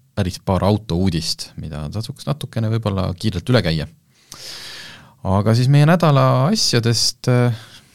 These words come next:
mulle ei meeldi, et mina käisin autokonverentsil. Äh, seda korraldas Tallinna Tehnikakõrgkool,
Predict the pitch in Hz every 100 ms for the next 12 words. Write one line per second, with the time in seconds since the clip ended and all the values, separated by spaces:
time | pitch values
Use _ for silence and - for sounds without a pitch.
0 | _ _ _ 156 131 131 113 90 123 107
1 | 82 92 113 113 92 87 85 87 - 82
2 | - _ _ _ _ - - - _ _
3 | 95 87 87 87 82 98 - _ _ -
4 | 87 90 104 127 90 - 120 110 92 113
5 | 117 - 101 196 - 107 95